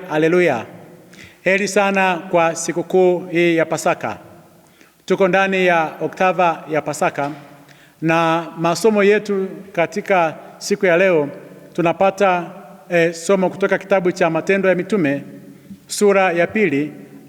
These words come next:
aya ya thelathini na sita hadi ya arobaini na moja.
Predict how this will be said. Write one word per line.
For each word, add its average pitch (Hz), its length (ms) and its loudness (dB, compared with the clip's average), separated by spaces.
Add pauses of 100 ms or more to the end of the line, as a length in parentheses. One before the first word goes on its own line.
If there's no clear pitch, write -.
aya 180 540 2
ya 165 220 2
thelathini 180 800 0 (360)
na 165 200 0
sita 170 520 -2 (140)
hadi 170 320 0
ya 160 160 0
arobaini 156 280 -2
na 165 80 0
moja. 139 380 -2